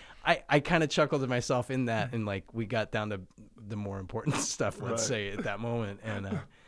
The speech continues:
Speaker 1: <laughs>
Speaker 2: but I, that, I, I, for whatever reason, that really just sticks out to me, 'cause I think that I needed,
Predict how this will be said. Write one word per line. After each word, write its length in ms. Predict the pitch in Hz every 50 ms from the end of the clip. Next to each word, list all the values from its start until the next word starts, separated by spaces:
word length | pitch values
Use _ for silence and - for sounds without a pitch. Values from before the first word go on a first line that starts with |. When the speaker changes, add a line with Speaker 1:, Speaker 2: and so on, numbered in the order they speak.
| -
Speaker 1:
<laughs> 400 | - - - - - 120 117 123 117
Speaker 2:
but 180 | 139 143 -
I, 160 | - - 151 - - - 123
that, 280 | - 156 165 - - - - - -
I, 100 | - - - -
I, 140 | - - 151 131
for 180 | - - - 160
whatever 320 | 127 143 175 185 196 165
reason, 260 | 165 165 156 139 131 127
that 120 | 110 95
really 240 | 117 131 131 123 123
just 160 | 113 117 -
sticks 220 | - - 117 - -
out 160 | 117 113 -
to 80 | - -
me, 100 | 104 92
'cause 180 | - 107 98 113
I 60 | 110
think 220 | - - 147 135 - - -
that 340 | 131 127 127 120 - - - - - - - - - - - - - - - - -
I 100 | - 131 127
needed, 540 | 127 123 127 131 131 127 127 104 95 92